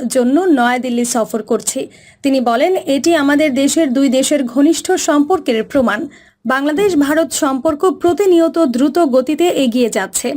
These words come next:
প্রধানমন্ত্রীর ভারত সফরের পেছনে চীনের বিষয়ে দেশটিকে আশ্বস্ত করার একটি বিষয় রয়েছে বলে মনে করছেন সাবেক এ পররাষ্ট্র সচিব।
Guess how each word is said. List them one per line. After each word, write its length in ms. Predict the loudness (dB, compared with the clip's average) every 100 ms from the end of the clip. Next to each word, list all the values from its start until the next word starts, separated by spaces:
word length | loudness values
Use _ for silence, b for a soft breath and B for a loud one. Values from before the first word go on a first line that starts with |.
| -8 -2
প্রধানমন্ত্রীর 640 | 0 0 0 0 0 0
ভারত 360 | 2 0 -2 -2
সফরের 480 | -2 0 -2 -2 0
পেছনে 560 | -2 -2 -2 0 0
চীনের 380 | 0 2 2 2
বিষয়ে 380 | 0 2 0 0
দেশটিকে 460 | 0 0 -2 -2
আশ্বস্ত 480 | -2 -2 -4 -4 -2
করার 300 | -2 -2 -2
একটি 240 | -2 -2 0
বিষয় 380 | 0 0 0
রয়েছে 360 | 2 0 0 0
বলে 200 | 2 2
মনে 220 | 4 2
করছেন 460 | 2 0 0 0 0
সাবেক 440 | 0 0 0 0
এ 100 | 0
পররাষ্ট্র 600 | 0 -2 -2 -2 -2 -2
সচিব। 400 | -2 -4 -4 -8